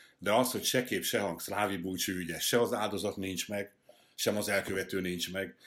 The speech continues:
és indul ki valamiből. Azok az igazi kihívások, ahol, ahol, ahol a, a, majdnem, hogy a nullából kell építkezni. És mégis meg kell próbálni, és ez mégis van, ahol, van, amikor ez sikerül, és ezek az igazi szép.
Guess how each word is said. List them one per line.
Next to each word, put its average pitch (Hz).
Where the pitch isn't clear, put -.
és 90
indul 101
ki 107
valamiből. 78
Azok 123
az 95
igazi 85
kihívások, 85
ahol, 107
ahol, 110
ahol 110
a, 110
a, 110
majdnem, 113
hogy 98
a 101
nullából 85
kell 85
építkezni. 80
És 113
mégis -
meg 95
kell -
próbálni, 131
és 113
ez 104
mégis 92
van, 92
ahol, 82
van, 98
amikor 80
ez 78
sikerül, 113
és 92
ezek -
az 85
igazi 71
szép. -